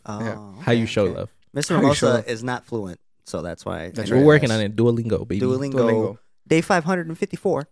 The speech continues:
Speaker 2: <laughs> Ready to go. All right. You guys ready? The last one.
Speaker 3: Yeah.
Speaker 1: I, I don't know if I'm ready now. <laughs>
Speaker 3: After
Speaker 1: After
Speaker 3: that
Speaker 1: that last
Speaker 3: one?
Speaker 1: one, yeah.
Speaker 3: Yeah, I wasn't ready for that one.
Speaker 2: This one's more for Edgar. Chicago or L A and why?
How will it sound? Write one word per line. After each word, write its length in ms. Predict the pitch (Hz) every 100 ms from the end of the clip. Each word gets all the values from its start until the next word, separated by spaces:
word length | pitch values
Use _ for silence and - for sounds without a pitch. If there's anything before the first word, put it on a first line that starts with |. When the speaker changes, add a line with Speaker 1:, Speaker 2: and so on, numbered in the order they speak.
| _
Speaker 2:
<laughs> 760 | - - - - - - _ - - - - - _ -
Ready 160 | 139 135
to 60 |
go. 100 | 139
All 60 | 139 - _ _ -
right. 200 | 147 131 - - _
You 60 | 123
guys 100 | 127
ready? 200 | 127 165
The 100 | 139
last 240 | 131 127
one. 120 | 135 107
Speaker 3:
Yeah. 120 | 139
Speaker 1:
I, 200 | 185 156
I 40 | 208
don't 100 | 180
know 160 | 180
if 80 | 165
I'm 120 | 127 143
ready 180 | 143
now. 200 | 139 170
<laughs> 20 | 175
Speaker 3:
After 140 | 175
Speaker 1:
After 240 | 151 160 160
Speaker 3:
that 100 | 170
Speaker 1:
that 60 |
last 240 | 160 180 196
Speaker 3:
one? 120 | 143
Speaker 1:
one, 60 | 135
yeah. 120 | 110
Speaker 3:
Yeah, 80 | 110
I 20 |
wasn't 240 | 117 123
ready 120 | 107 107
for 80 |
that 120 | 95 98
one. 140 | 107 -
Speaker 2:
This 220 | 139 156
one's 180 | 180 180
more 140 | 143
for 140 | - 117
Edgar. 280 | 104 76 - _ _ _ _ _ _ _ _ _ _ _
Chicago 920 | - - 135 - 135 147 165 196 185 -
or 200 | 123 123
L 240 | 120 127 131
A 240 | 135 135 135 _ _
and 180 | 110 107
why? 300 | 98 - -